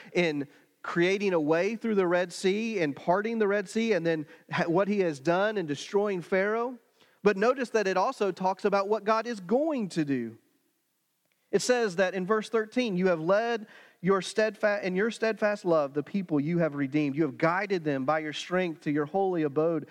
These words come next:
The people have heard and trembled. The pangs have seized the inhabitants of" where? Not Egypt, Philistine,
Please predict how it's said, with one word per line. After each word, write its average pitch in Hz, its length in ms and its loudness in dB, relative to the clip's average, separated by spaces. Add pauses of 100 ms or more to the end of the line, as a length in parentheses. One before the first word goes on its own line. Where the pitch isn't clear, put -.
(140)
The 175 100 4
people 220 340 0
have 160 100 -2
heard 190 320 0
and 165 100 -6
trembled. 202 340 0
The 160 80 2
pangs 214 500 -2
have 175 160 0
seized 226 420 -2
the 170 120 0
inhabitants 196 560 -2
of" 160 160 -2
where? 247 380 0 (200)
Not 196 240 0
Egypt, 185 420 -2 (120)
Philistine, 135 800 -2